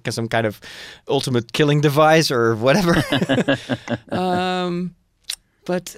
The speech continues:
uh, yeah. Huh. I don't know. It's, it's kind of, I think once we know who they have cast, um, we'll, we'll, we might get a,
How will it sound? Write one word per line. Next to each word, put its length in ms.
uh, 160
yeah. 440
Huh. 340
I 100
don't 120
know. 240
It's, 180
it's 320
kind 180
of, 200
I 180
think 200
once 260
we 100
know 420
who 260
they 120
have 160
cast, 500
um, 480
we'll, 260
we'll, 220
we 200
might 200
get 160
a, 460